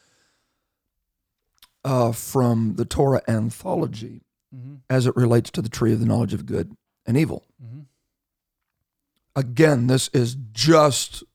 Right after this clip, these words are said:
Speaker 1: throwing it on the table for
Speaker 2: Sure.
Speaker 1: consideration.
Speaker 2: Do it.
Speaker 1: They are of the persuasion,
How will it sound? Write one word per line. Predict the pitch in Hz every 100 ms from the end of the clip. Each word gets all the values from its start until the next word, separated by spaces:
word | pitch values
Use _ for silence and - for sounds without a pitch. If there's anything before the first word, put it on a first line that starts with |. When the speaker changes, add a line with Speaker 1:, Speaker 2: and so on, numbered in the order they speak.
| _ _ _ _ _ _ _ _
Speaker 1:
throwing | 175 165 160
it | 151
on | 139
the | 135
table | 117 127 113
for | 113 -
Speaker 2:
Sure. | -
Speaker 1:
consideration. | 107 - 104 - - -
Speaker 2:
Do | 165
it. | - _ _ _ _ _ _ _ _ _ _ _ _ _ _ _ _ _ _ _ _ 143 127 113 117
Speaker 1:
They | 170 214 -
are | 180 170 -
of | 151 127
the | 127
persuasion, | - 131 - 110 117 104 120 135 143